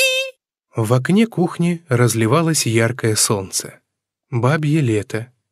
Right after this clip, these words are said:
последние деньки в раю. Похоже, он уснул, не раздеваясь. Сел прямо на пол, между столом и подоконником, обхватил голову руками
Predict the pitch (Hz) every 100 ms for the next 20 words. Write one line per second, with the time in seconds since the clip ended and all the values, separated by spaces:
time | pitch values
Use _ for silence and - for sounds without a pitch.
0 | _ - 113 - 110 110 123 123 120 113
1 | 110 - 98 107 107 101 98 - _ _
2 | _ _ _ _ _ _ - - - 622
3 | 659 - 523 523 523 523 _ _ _ _
4 | 156 151 - 226 180 202 - 165 165 156
5 | - 185 175 165 165 147 147 185 170 87
6 | - - - _ _ _ - - 196 208
7 | - 196 185 180 180 185 160 165 165 147
8 | - - 127 120 120 113 - 120 156 139
9 | 143 139 131 127 127 127 120 117 120 113
10 | 110 _ _ 127 127 - 127 131 214 190
11 | 139 143 110 110 101 170 170 170 151